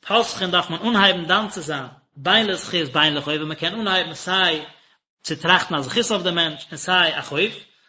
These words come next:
אבער ווי דינא נפשות, פסחים לזכות, מען דארף אנהייבן, דער דעם תורה דארף מען אנהייבן, דאן צו זיין, אפשר יענער נישט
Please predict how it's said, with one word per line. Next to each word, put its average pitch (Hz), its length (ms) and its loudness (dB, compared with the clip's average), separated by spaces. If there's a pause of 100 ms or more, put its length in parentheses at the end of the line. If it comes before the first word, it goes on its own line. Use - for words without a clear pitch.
(140)
אבער 127 180 -8
ווי 131 100 -8
דינא 160 220 -4
נפשות, 208 680 -4
פסחים 233 440 2
לזכות, 196 520 -4 (360)
מען 160 100 -6
דארף 185 200 2
אנהייבן, 220 480 2
דער 180 100 4
דעם 170 140 -2
תורה 208 320 0
דארף 185 220 0
מען 175 180 -8
אנהייבן, 214 400 0
דאן 208 220 0
צו 190 100 -10
זיין, 180 220 0 (120)
אפשר 202 260 -2
יענער 180 400 2 (460)
נישט 185 340 2